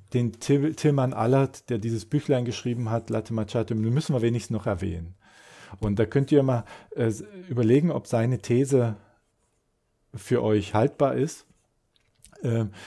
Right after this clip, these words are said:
die er auf Latte Macchiato ausschüttet. Da geht er davon aus, Milch ist so das Zeichen für die Kindheit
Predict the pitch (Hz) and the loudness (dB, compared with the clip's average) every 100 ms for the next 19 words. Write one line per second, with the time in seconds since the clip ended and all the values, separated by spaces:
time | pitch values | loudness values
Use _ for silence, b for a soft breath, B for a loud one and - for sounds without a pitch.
0 | B - 196 135 127 - 120 113 117 110 | B -14 -14 -14 -18 -2 2 4 2 0
1 | 117 113 123 107 - 107 - 147 131 - | -2 -2 -2 -4 -4 -4 0 0 0 -6
2 | _ _ _ - 123 - 143 131 175 - | _ _ _ -6 -6 -4 -4 0 -2 -4
3 | B B B B B 117 101 123 135 135 | B B B B B -2 0 6 6 6
4 | 123 110 107 156 - 113 143 233 220 - | 2 0 0 0 0 0 2 2 0 -6
5 | 151 - 147 127 - - 110 127 143 - | -6 -4 -4 -4 -4 -2 -2 -2 -4 -4
6 | 135 127 117 110 - 95 87 92 | -6 -4 -2 -2 -2 -6 -6 -10